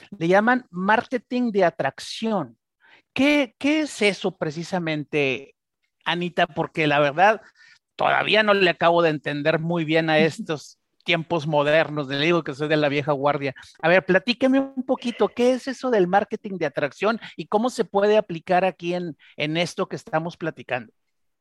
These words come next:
Speaker 2: Así es. M-, mira, es justo, eh, acabo, retomando el hilo de lo último que hablamos, de cómo los pequeños pueden hacer marketing, y una forma es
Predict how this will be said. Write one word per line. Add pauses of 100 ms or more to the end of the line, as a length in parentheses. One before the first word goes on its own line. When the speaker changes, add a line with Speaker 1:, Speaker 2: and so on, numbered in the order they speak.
(180)
Speaker 2:
Así
es.
M-,
mira,
es
justo,
eh,
acabo,
retomando
el
hilo
de
lo
último
que
hablamos, (160)
de
cómo
los
pequeños
pueden
hacer
marketing, (140)
y
una
forma
es